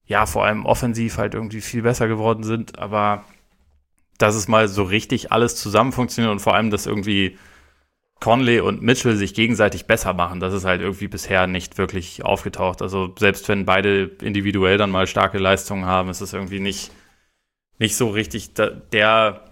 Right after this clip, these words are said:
verlässliche Effekt eingetreten, auf den man gehofft hätte. Wobei,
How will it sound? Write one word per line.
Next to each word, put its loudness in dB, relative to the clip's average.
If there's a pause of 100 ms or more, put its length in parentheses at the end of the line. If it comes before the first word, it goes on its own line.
(200)
verlässliche -2
Effekt -8
eingetreten, -10
auf -6
den -8
man -6
gehofft -2
hätte. -6
Wobei, 2